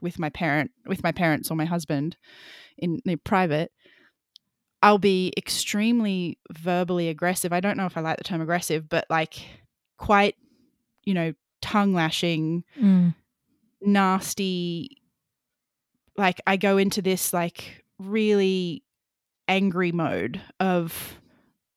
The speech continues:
Speaker 1: and, and because I, you know, I was debating school captain <laughs> and I'm a lawyer, so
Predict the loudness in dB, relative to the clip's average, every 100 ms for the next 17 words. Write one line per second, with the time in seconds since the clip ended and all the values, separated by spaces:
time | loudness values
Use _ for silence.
0 | _ 0 2 2 2 6 6 8 4 4
1 | 4 6 4 2 0 0 0 -2 -4 -2
2 | -2 -2 -2 0 -2 -6 -14 -16 -4 -2
3 | 0 4 6 6 2 -4 -8 4 8 8
4 | 8 10 10 8 6 10 12 12